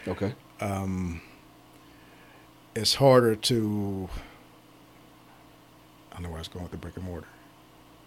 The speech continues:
Speaker 2: I lost con-, my focus on
Speaker 1: No,
Speaker 2: the
Speaker 1: no,
Speaker 2: brick
Speaker 1: no,
Speaker 2: and
Speaker 1: it's
Speaker 2: mortar.
Speaker 1: okay. You said some are, some are brick and mortar, so we were talking about your approach when it comes to getting contracts with corporations. Like, when you first start off, you said that was where your success was at.
Speaker 2: Right.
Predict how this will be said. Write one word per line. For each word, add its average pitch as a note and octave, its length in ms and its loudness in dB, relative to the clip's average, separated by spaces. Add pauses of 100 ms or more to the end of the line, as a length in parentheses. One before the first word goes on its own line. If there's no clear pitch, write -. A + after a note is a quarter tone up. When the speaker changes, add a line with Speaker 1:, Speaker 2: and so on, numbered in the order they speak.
(540)
Speaker 2:
I F#2 80 -4
lost F#2 380 -4
con-, - 200 -6
my G2 100 -2
focus - 320 -2
on - 40 2
Speaker 1:
No, G3 60 10
Speaker 2:
the A3 60 12
Speaker 1:
no, A#3 60 12
Speaker 2:
brick A#3+ 60 12
Speaker 1:
no, A3 60 6
Speaker 2:
and B2 100 6
Speaker 1:
it's - 80 0
Speaker 2:
mortar. F3 200 4
Speaker 1:
okay. E3 80 8
You D#3 120 2
said D3+ 260 6
some C#3 320 8
are, C3 320 4
some B2+ 240 4
are B2+ 80 6
brick B2+ 260 4
and A#2+ 100 4
mortar, A2 320 6
so G#2+ 140 -2
we A2+ 140 2
were A#2 120 -2
talking A2+ 340 0
about F#2+ 480 0 (1300)
your A2 160 6
approach G2 460 4
when F#2 120 0
it F2+ 100 -4
comes G2+ 260 -4
to G2+ 120 -2
getting G#2 460 2
contracts F#2+ 640 0
with F2+ 140 -6
corporations. F2+ 800 -2
Like, E2+ 360 -6 (720)
when G2+ 160 2
you G2+ 100 4
first B2+ 320 2
start A2+ 240 4
off, F2+ 400 4
you G2 60 -4
said F#2 220 -4
that F#2+ 160 -2
was F#2 140 -2
where F#2 120 -2
your F2+ 160 -4
success - 480 -6
was D#2+ 140 -12
at. D#2 240 -12
Speaker 2:
Right. F2 200 -2